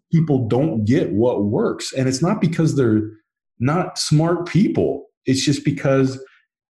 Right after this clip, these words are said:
they, they don't have enough empathy of the, and, and see things from the people's perspective that you're trying to deliver the message to. They can see that there's going to be an impact.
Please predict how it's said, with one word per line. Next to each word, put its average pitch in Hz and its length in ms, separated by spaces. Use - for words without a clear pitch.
they, 123 280
they 120 240
don't 160 420
have 143 300
enough 131 400
empathy 135 480
of 117 160
the, 127 200
and, 127 240
and 113 300
see 175 180
things 156 280
from 135 100
the 117 80
people's - 340
perspective - 680
that 107 120
you're 107 100
trying 120 220
to 107 80
deliver 110 260
the 104 120
message 165 420
to. 107 140
They 107 120
can 107 160
see 175 340
that 110 180
there's 113 180
going 113 300
to 110 60
be 107 140
an 101 120
impact. - 420